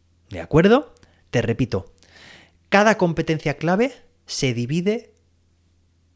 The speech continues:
en varios descriptores operativos. Pueden ser más o pueden ser menos, pueden ser tres, cuatro, cinco,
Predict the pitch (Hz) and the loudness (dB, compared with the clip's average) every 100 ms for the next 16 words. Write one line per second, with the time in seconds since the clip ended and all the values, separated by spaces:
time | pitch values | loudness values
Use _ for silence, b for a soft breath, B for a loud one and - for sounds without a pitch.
0 | _ 113 107 104 120 143 170 180 - 117 | _ -10 -8 -4 -2 0 -2 -4 -8 -10
1 | 110 - - 98 - 143 165 190 - _ | -10 -10 -12 -14 -6 -2 -2 -4 -8 _
2 | 104 - 104 98 113 92 92 - _ _ | -14 -10 -10 -8 -8 -8 -12 -18 _ _
3 | - 98 101 104 92 123 196 247 - - | -14 -12 -10 -10 -6 -2 0 -2 -6 -12
4 | b b - - 120 113 110 98 92 - | b b -18 -6 -6 -4 -8 -10 -12 -10
5 | 107 101 92 101 131 147 - 117 139 160 | -8 -8 -8 -2 -2 -2 -2 -4 -2 -4
6 | 147 120 131 139 170 202 | -6 -6 -8 -6 -6 -6